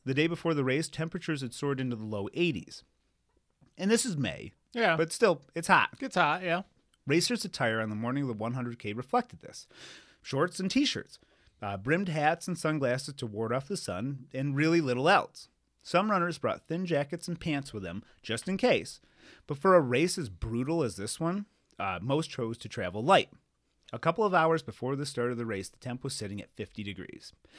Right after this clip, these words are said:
Speaker 1: And by the time the starting pistol was fired, runners were coasting down the first hill at a comfortable sixty.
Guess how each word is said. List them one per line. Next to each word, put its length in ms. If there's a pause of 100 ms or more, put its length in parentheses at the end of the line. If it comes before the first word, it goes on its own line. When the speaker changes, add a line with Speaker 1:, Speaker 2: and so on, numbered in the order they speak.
(340)
Speaker 1:
And 80
by 60
the 100
time 220
the 60
starting 280
pistol 300
was 120
fired, 400 (200)
runners 360
were 60
coasting 500
down 160
the 80
first 300
hill 160
at 60
a 40
comfortable 440
sixty. 520